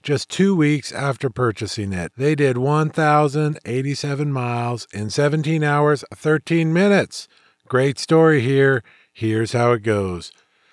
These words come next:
Fourteen days after purchasing my bike, I decided it was time to put it to the test. With an early start, delayed by a faulty receipt from California, I finally left Seattle.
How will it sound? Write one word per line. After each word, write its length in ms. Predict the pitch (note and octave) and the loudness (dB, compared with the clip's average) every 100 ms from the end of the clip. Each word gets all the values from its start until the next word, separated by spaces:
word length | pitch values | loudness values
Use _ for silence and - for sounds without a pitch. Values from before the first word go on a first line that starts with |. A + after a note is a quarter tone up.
| _ _ | _ _
Fourteen 540 | _ F#3 F#3+ - G3+ F#3 | _ 2 2 4 2 4
days 280 | F3+ F#3+ F3 | 6 4 4
after 280 | E3 - | 2 0
purchasing 520 | D3 E3 E3+ D#3 E3 E3+ | 0 2 2 0 0 2
my 200 | D#3 C#3+ | 2 2
bike, 420 | D#3 E3 F3+ - | 4 6 4 2
I 160 | C#3+ | -2
decided 480 | C3+ - D3+ E3 E3 | -2 0 2 4 2
it 60 | C#3+ | 0
was 180 | B2 - | -4 -2
time 340 | D3 D#3 E3 | -2 0 0
to 60 | C#3 | -2
put 220 | - D3+ | 0 0
it 180 | D3+ - | 0 -2
to 120 | D3 | -4
the 140 | D3 D#3 | -4 -2
test. 500 | C#3+ A2+ F#2 - - _ _ _ - | -2 -2 -2 -8 -18 _ _ _ -10
With 120 | B2+ | -4
an 100 | C3 | 2
early 280 | D3+ F3 E3+ | 4 4 2
start, 460 | - E3 E3 F3+ D3 - _ - | 0 2 4 4 2 -8 _ -4
delayed 340 | C3 D3+ D#3+ | 2 4 4
by 200 | D3 C#3+ | 4 2
a 20 | |
faulty 400 | - D#3+ D#3+ D#3 | 2 0 0 0
receipt 440 | C3+ - - F3+ - | -2 -2 -2 -2 -2
from 340 | D#3 C#3 A2+ | 0 0 -2
California, 1080 | - D#3+ D3+ C#3 - D#3+ F3 E3+ A#2+ A#2 A2+ - - - - | -4 0 0 0 0 2 4 2 0 0 -2 -8 -20 -20 -12
I 80 | A2+ | -8
finally 680 | - D3+ D#3+ D#3 C#3+ C#3 | 0 2 2 2 2 0
left 520 | C3+ C#3 C#3+ C#3 - | 2 2 2 0 -6
Seattle. 680 | - C#3 B2+ A2 G2 F2+ F2 | -8 -2 0 0 -2 -6 -8